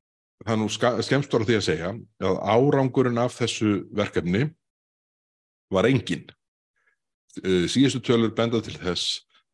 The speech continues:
að notkun, að fjöldi farinna ferða sem hlutfall af heildarfjölda ferða á höfuðborgarsvæðinu sé núna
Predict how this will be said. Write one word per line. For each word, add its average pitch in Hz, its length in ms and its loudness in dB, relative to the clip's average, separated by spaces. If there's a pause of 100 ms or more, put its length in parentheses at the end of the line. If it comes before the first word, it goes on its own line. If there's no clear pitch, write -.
að 87 440 0
notkun, 117 600 0
að 98 320 -2
fjöldi 123 440 2
farinna 123 400 2
ferða 95 500 -4 (180)
sem 101 160 -8
hlutfall 98 520 2 (560)
af 90 260 0
heildarfjölda 101 640 2
ferða 92 220 2
á 87 40 0
höfuðborgarsvæðinu 87 720 -2 (540)
sé 104 300 2
núna 104 400 2